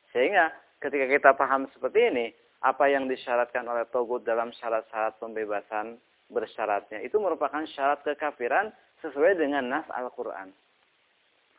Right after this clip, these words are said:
Nah, kalau kita mentaati mereka, maka jatuh ke dalam kekafiran.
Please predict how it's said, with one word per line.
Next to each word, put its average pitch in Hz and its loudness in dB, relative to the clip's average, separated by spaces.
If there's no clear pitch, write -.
Nah, 139 0
kalau 147 6
kita 220 4
mentaati 156 2
mereka, 135 2
maka 135 -2
jatuh 117 -4
ke - -6
dalam 104 -4
kekafiran. 120 -8